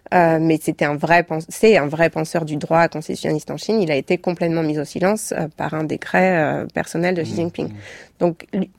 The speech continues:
Speaker 1: et, et en même temps, ce qui est assez difficile à tenir en même temps, c'est que, euh, le parti, parce que c'est la, c'est la, hum, l'Assemblée nationale populaire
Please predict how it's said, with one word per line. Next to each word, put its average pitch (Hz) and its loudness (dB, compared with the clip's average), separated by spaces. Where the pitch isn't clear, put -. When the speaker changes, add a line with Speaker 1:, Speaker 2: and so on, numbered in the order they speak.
Speaker 1:
et, 214 6
et 208 6
en 196 4
même 220 4
temps, 330 2
ce - -10
qui 185 0
est 180 6
assez 175 2
difficile 220 0
à 180 6
tenir 214 2
en 170 0
même 180 0
temps, 269 2
c'est 226 0
que, 190 2
euh, 165 6
le 190 4
parti, 240 2
parce 175 0
que 165 2
c'est 180 2
la, 151 0
c'est - -4
la, 156 0
hum, 156 -6
l'Assemblée 185 2
nationale 175 0
populaire 175 0